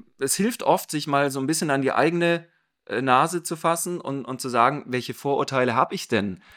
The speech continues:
gegenüber einer jungen Generation, wenn ich mit denen jetzt gleich ins Gespräch gehe?“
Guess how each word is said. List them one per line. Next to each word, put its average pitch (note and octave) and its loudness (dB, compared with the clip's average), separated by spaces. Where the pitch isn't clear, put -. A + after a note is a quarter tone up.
gegenüber A#2+ 2
einer G#2+ 2
jungen G#2+ 0
Generation, G2+ 0
wenn A#2 2
ich B2 -2
mit A#2 -2
denen A#2+ 2
jetzt A#2+ -4
gleich A#2+ -2
ins A2 -4
Gespräch B2+ -2
gehe?“ G2 -8